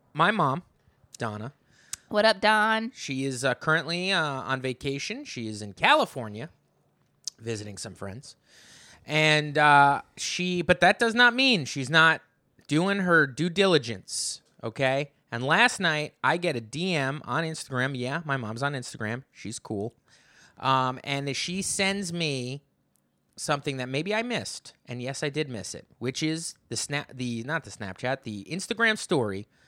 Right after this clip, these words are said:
Speaker 1: of one Sonia Morgan
Speaker 2: <gasps>
Speaker 1: from The Real Housewives of New York
Speaker 2: <gasps>
Speaker 1: walking around
Speaker 2: <gasps>
Speaker 1: Bushwick. That's right. Me and Ashley's neighborhood.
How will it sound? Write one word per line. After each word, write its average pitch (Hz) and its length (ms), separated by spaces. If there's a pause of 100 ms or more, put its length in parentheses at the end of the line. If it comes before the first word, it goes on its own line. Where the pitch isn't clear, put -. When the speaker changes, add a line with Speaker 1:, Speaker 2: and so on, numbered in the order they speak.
(260)
Speaker 1:
of 117 200
one 135 440 (220)
Sonia 160 420
Morgan 208 960 (320)
Speaker 2:
<gasps> - 320
Speaker 1:
from 107 160
The 101 80
Real 131 220
Housewives 165 420
of 165 100
New 180 100
York 117 320 (460)
Speaker 2:
<gasps> - 440
Speaker 1:
walking 151 480
around 107 460
Speaker 2:
<gasps> 294 380 (1400)
Speaker 1:
Bushwick. 101 640
That's 170 260
right. 190 340 (600)
Me 180 220
and 233 80
Ashley's 202 400
neighborhood. 139 580